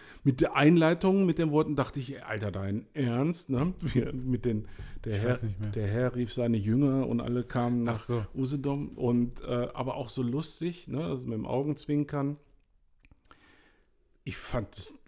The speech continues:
Speaker 1: wahnsinnig gutes Ding. Also es ist richtig, richtig cool geworden.
Speaker 2: Am coolsten fand ich einfach die Tatsache, dass du, ähm, dass man, also ich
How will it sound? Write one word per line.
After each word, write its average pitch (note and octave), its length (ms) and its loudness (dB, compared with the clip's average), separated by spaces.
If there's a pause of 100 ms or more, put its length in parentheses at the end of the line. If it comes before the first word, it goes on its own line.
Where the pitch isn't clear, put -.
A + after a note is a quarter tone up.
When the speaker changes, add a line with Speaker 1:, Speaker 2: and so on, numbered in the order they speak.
(160)
Speaker 1:
wahnsinnig F#2 640 -6
gutes - 320 -14
Ding. G2 280 -10 (140)
Also F#2+ 380 -8
es F#2+ 80 -12
ist - 300 -16
richtig, G#2+ 360 -6
richtig G#2 360 -10
cool A#2+ 100 -2
geworden. G2 500 -8
Speaker 2:
Am A#2 140 -6
coolsten E3 400 0
fand C#3 240 0
ich C3+ 140 -2
einfach B2+ 260 -2
die A#2 160 -4
Tatsache, B2 600 -4
dass A2+ 260 -8
du, A2 340 -4 (140)
ähm, G#2 500 -6 (1300)
dass - 220 -6
man, A2 320 -4
also G2+ 340 -6 (340)
ich A2 240 -8